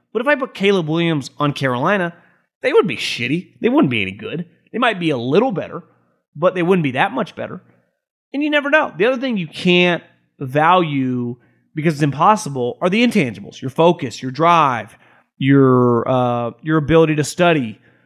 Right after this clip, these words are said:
Like, one thing I heard T-Bob on the Guys on Snaps talking about, and he's a big L S U guy, he played there and he covers them, you know, on a local radio show, so he just knows a lot about the program, is, like, Jayden Daniels studying film three days a week, like, five, five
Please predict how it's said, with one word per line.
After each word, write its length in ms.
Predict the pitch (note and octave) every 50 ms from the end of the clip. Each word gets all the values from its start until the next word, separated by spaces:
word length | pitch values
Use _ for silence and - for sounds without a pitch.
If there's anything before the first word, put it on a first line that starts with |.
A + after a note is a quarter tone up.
| _ _ _
Like, 160 | - D#3 D3 D#3
one 280 | D#3 E3 F3+ F#3 F3
thing 160 | E3+ F#3 F3
I 80 | E3+ D#3
heard 220 | D#3+ E3+ E3 C3+
T-Bob 640 | - E3 F#3 F#3+ E3 F3 D#3+ D3+ D3 D3 C#3+ C#3 - -
on 160 | C3 C#3 C#3
the 60 | C#3
Guys 260 | C3 C#3+ D3 D3 C#3
on 120 | C#3 C3+ B2+
Snaps 560 | - - D#3+ E3+ E3+ E3 D#3 - - - - _ _ _ _ _ _ _ -
talking 320 | - D3 C#3+ C3+ - C#3+ C3+
about, 220 | B2+ C3+ D3+ D#3
and 40 | C#3+
he's 140 | D3 D3 C#3+
a 40 |
big 180 | B2+ D3 C#3+ C#3
L 160 | C#3 C3+ C3+
S 120 | B2 - -
U 80 | E3+
guy, 180 | D#3 D3+ C3+ C3
he 60 | B2
played 300 | - - C3+ C3 C3+ C3
there 300 | C3+ C3 C3 C3 B2+ B2+
and 80 | B2 A2+
he 60 | G2+
covers 360 | - - C#3 C3 C3+ C3 B2+
them, 260 | C3 B2+ B2+ C3 - - _ _ _ _ _ _
you 160 | - C#3 C3 B2+
know, 80 | B2
on 60 | A#2+
a 60 | A#2 A#2
local 240 | C3 C3+ B2+ C3
radio 360 | B2 B2+ C3 C3 B2+ C3 B2+ A#2
show, 320 | - - B2 B2 B2 B2
so 100 | - C3+
he 80 | C#3 D3+
just 160 | D#3 C#3 A#2+
knows 260 | A#2+ C3+ C#3 D3 C3
a 60 | B2
lot 100 | B2+ B2+
about 200 | B2 B2+ B2 A2+
the 60 | G2
program, 420 | - - D3 F3+ E3+ C#3+ A#2+ A#2 B2
is, 120 | B2 - - _ _ _ _ _ _
like, 120 | - F3+ D#3
Jayden 240 | D3 F3+ G#3+ B3 A#3
Daniels 340 | A#3 A3+ A#3 A#3 G#3 -
studying 360 | - - F3 E3+ F3+ F#3 F3 C#3
film 460 | - - D3+ E3 E3 D#3 C3+ A#2+ - _ _ _ _ _ _ _
three 200 | - E3+ F3 F3+
days 180 | F3 F3 D#3+ C3+
a 60 | C3
week, 180 | C#3+ D#3 D3
like, 140 | C3 A2+ G#2+
five, 260 | - - C3 C3+ B2+
five 140 | - C3+ A#2